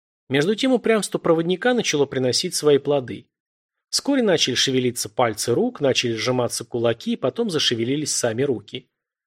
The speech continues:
И это был серьёзный прорыв. Шевелить головой ему всё ещё было больно, но и здесь проводник проявил чудовищное упорство.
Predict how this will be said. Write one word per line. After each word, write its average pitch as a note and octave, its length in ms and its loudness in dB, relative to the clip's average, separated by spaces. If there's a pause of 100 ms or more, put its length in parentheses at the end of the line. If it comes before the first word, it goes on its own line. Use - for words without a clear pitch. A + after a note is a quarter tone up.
(220)
И A#2+ 80 -2
это D3+ 220 4
был A#3 140 0
серьёзный B2 560 0
прорыв. C3+ 480 -2 (480)
Шевелить C3+ 440 2
головой C3 400 4
ему C#3 140 2
всё - 220 -2
ещё C3+ 260 0
было D3 240 4
больно, F3 400 2
но C3 160 0
и C#3+ 80 0
здесь F3 300 -4
проводник A#2 520 -2
проявил B2 380 0
чудовищное A#2 680 -2
упорство. - 640 -8